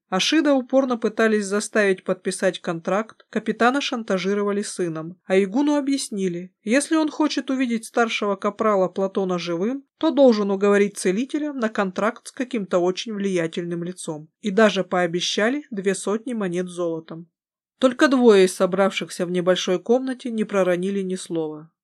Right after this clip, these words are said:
Полковой маг и Алгай. Когда я закончил свой рассказ, волшебник покачал головой и заговорил. «Плохи ваши дела, ребятки.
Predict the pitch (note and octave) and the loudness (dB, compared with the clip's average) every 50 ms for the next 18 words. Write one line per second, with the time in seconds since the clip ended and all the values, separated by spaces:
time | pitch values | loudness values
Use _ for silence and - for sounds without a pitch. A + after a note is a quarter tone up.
0 | _ - F3+ F3 F3 - G3 F#3+ G3 F#3+ F#3 F3+ F#3 A3 B3+ C4+ - - _ _ | _ -2 -2 0 2 2 2 4 4 4 2 2 2 0 0 0 -4 -10 _ _
1 | _ - B3 C4 A#3+ A3 F#3+ F3 E3+ E3 D#3 D3+ D#3 E3 - _ _ - F#3+ G3 | _ -2 0 2 2 2 0 0 -2 -2 -2 -4 -8 -12 -16 _ _ -12 -6 2
2 | G#3 A#3+ A#3+ A#3+ A#3 A3+ A#3 A#3 - B3 A#3+ A3 - A3+ G#3+ G#3+ - A3 A3 G#3+ | 4 6 6 8 6 4 2 2 2 0 0 2 0 -2 -2 -2 0 2 2 4
3 | G#3 G#3 G3+ - - - B3+ C4+ D4 - - _ A3+ G3+ G3 F#3+ F#3+ - - A#3+ | 4 2 0 -2 -4 -4 -4 -4 -4 -6 -12 _ -4 -2 -2 -2 -2 0 0 0
4 | B3+ C4+ C4 C4 - - - F#3+ - G3+ G3 - - G3+ F#3+ F#3+ F#3 F#3+ F#3 F3+ | 0 0 -4 -6 -6 -6 -6 -4 -4 -4 -4 -2 0 0 0 0 0 0 2 2
5 | F3+ F#3+ A3 A3+ A3 G3+ F#3+ G3+ G3 F#3+ F#3+ F#3+ F#3+ F3+ E3 D#3+ D#3+ D#3+ D#3+ - | 2 4 4 2 2 2 -2 -4 -4 -2 -2 0 0 0 -2 -4 -6 -8 -12 -16
6 | _ _ _ _ _ _ _ _ _ _ - G#3+ C4 D4+ D4 - A#3+ G#3 G#3 A3 | _ _ _ _ _ _ _ _ _ _ -2 0 0 0 2 0 0 2 2 2
7 | G#3+ - - G#3 F#3 G3+ G3+ A3+ B3+ B3+ A#3 F#3+ F3+ E3+ F3 E3 D#3+ - _ - | 2 0 -2 -2 0 0 2 2 4 4 2 2 2 0 -2 -4 -4 -8 _ -16
8 | - D#3 E3+ - | -16 -16 -16 -18